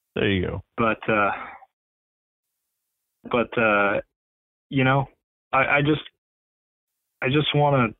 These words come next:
Speaker 2: say, you know, for a second before we, before we completely move on from this, Dan Wolken earlier t-,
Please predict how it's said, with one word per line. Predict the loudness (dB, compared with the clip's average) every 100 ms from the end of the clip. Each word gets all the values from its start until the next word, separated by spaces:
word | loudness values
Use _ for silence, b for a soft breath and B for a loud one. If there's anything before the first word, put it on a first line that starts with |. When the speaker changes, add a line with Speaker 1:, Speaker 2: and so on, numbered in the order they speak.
| _ -4
Speaker 2:
say, | 0 2 4 2 0 0
you | 0
know, | 2 0
for | -2
a | 0
second | -2 0 -2 -2
before | -2 0 2
we, | 2 2 -2 _ _ _ _ _ _ _ _ _ _ _ _ _ _ _ _ _
before | -6 -2 0
we | 0 -2
completely | -4 -2 -2 -2 -4 -4
move | -2 0
on | 0 -2 -2
from | -2
this, | -2 -4 B B B B _ _ _ _ _ _ _ _ _ _ _ _ _ _ _ _ _ _ _ _ _ _ _ _ _ _ _ _ _ _ _ _ _ _ _ _ _ _ _ -4
Dan | 0 2 2
Wolken | 2 0 0 0 0 2
earlier | 0 2 2
t-, | 2